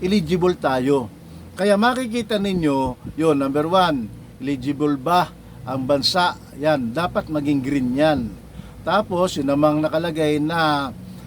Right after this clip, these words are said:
ikaw ba'y sumusunod sa monetization policy ng Facebook. Pag sumusunod ka, magiging green din yan. At kung ang habol mo'y star, meron tinatawag na tools ng star, magiging green ang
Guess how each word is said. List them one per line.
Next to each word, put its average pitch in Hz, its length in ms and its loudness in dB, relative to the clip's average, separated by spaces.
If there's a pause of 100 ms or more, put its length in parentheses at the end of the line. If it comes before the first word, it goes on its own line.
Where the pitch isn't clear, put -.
(120)
ikaw 147 160 0
ba'y 170 240 0
sumusunod 160 800 0
sa 147 240 2
monetization 147 800 -4
policy 151 720 -2 (340)
ng 147 220 2
Facebook. 185 560 2 (320)
Pag 165 80 -8
sumusunod 262 640 0
ka, 151 320 4 (240)
magiging 185 480 -2
green 156 320 0
din 135 240 2
yan. 156 400 2 (580)
At 196 300 2 (160)
kung 277 240 0
ang 190 240 -2
habol 180 400 -2
mo'y 170 240 -6
star, 143 480 -2 (480)
meron 160 240 0
tinatawag 170 480 -2
na 156 160 2
tools 190 480 0
ng 151 240 -2
star, 151 400 -2 (560)
magiging 214 480 2
green 175 400 0
ang 175 480 -2